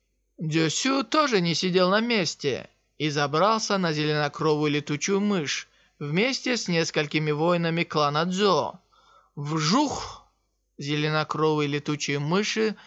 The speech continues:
взмыли в небо и повезли разъяренных людей в сторону клана Линг. В клане Линг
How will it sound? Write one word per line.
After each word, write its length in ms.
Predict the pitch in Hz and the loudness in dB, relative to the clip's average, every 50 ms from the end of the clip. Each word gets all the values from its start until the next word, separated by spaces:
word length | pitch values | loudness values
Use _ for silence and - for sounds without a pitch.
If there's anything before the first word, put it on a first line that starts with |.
| - - - _ | -20 -20 -20 _
взмыли 520 | - 151 165 156 170 180 202 214 220 233 254 | -6 -4 -2 0 2 2 2 2 2 2 -2
в 120 | 254 269 | -4 -4
небо 520 | 294 294 294 262 208 170 156 135 117 - - _ _ _ _ _ _ | -4 -2 0 0 0 0 0 0 -2 -2 -6 _ _ _ _ _ _
и 100 | - 156 | -4 -2
повезли 600 | 151 151 151 147 143 151 147 143 147 170 202 208 | 0 0 0 0 0 -2 -4 -2 -2 0 2 2
разъяренных 720 | 202 196 175 165 160 165 160 156 156 151 151 156 156 147 143 | 4 2 2 2 2 0 2 2 0 0 0 -2 -4 -4 -2
людей 500 | 147 151 151 156 151 151 151 151 147 - _ _ _ | -2 -2 0 0 0 0 0 0 -4 -6 _ _ _
в 80 | - - | -10 -10
сторону 520 | - - 185 190 208 220 220 220 226 226 | -4 0 2 2 4 2 2 0 0 -2
клана 440 | 220 - 185 170 156 156 165 180 190 | 0 0 2 2 2 2 2 2 2
Линг. 500 | 220 233 247 233 185 156 131 131 - - - _ _ _ _ _ _ _ _ _ _ _ _ _ _ _ _ _ _ _ _ _ _ | 2 0 0 0 0 -2 -2 -6 -10 -14 -20 _ _ _ _ _ _ _ _ _ _ _ _ _ _ _ _ _ _ _ _ _ _
В 120 | - - | -18 -8
клане 500 | - - 170 180 202 233 247 247 254 254 | -4 0 2 2 2 2 2 0 -2 -2
Линг 460 | 254 254 277 262 220 180 147 123 147 | -2 -2 -2 0 0 -2 -2 -6 -10